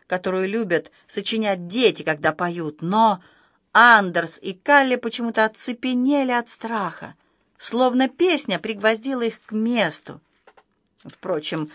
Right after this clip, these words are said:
оба тут же овладели собой и, как бы невзначай, ущипнули себя за ухо. Это был тайный знак белой розы,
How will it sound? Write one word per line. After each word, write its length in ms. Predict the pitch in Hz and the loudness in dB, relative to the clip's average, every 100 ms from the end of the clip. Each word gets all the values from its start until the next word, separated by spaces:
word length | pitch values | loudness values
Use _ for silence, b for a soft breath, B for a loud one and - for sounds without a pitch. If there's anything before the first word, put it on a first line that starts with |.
| B B | B B
оба 360 | 208 196 160 151 | 2 2 2 -2
тут 320 | - 226 147 | -2 -4 0
же 80 | 160 | 0
овладели 480 | 156 160 156 156 | 2 0 0 -2
собой 680 | 151 - 139 143 226 254 254 B B B | -4 -6 -8 -2 2 2 2 B B B
и, 240 | 247 - _ - | -8 -8 _ 2
как 260 | 302 294 | 4 4
бы 140 | 233 247 | 2 -2
невзначай, 720 | 240 214 220 220 202 180 180 B - | -4 -4 -4 0 2 2 -2 B -10
ущипнули 640 | 208 - 202 208 226 214 | -4 -2 -2 -4 -4 -4
себя 300 | 202 196 185 | -4 -4 -4
за 260 | 175 180 160 | -2 -2 -2
ухо. 300 | 151 - - _ _ _ _ _ - | -4 -10 -20 _ _ _ _ _ 2
Это 300 | 233 240 226 | 4 4 2
был 240 | 202 214 - - | 2 2 0 2
тайный 420 | 247 247 240 226 | 6 6 4 -2
знак 540 | 196 180 190 214 208 | -2 -2 4 4 4
белой 340 | 165 180 185 175 | -2 -2 0 -2
розы, 440 | 180 190 160 160 | 0 -2 0 -4